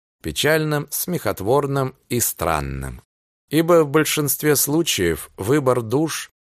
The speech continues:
основывался на их собственном опыте предыдущей жизни. Там он увидел, как душа, которая однажды была Орфеем, выбирает жизнь лебедя из-за враждебности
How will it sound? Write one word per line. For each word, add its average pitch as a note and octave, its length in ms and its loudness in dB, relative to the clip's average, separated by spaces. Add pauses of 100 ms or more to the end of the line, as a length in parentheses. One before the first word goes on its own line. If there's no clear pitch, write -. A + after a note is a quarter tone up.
(120)
основывался D#3+ 840 2
на C#3 180 0
их D#3 320 -4
собственном C#3+ 960 0
опыте D3 540 0
предыдущей C3 800 0
жизни. A2+ 580 -2 (460)
Там E3 220 0
он E3+ 120 2
увидел, D3+ 440 4
как C#3 280 -2
душа, D3+ 460 0
которая A#2+ 540 2
однажды A#2+ 580 0
была A#2+ 440 2
Орфеем, G#2+ 840 0 (320)
выбирает D#3+ 580 2
жизнь D3+ 460 2
лебедя D3 720 2 (320)
из-за B2 300 2
враждебности C3 1040 0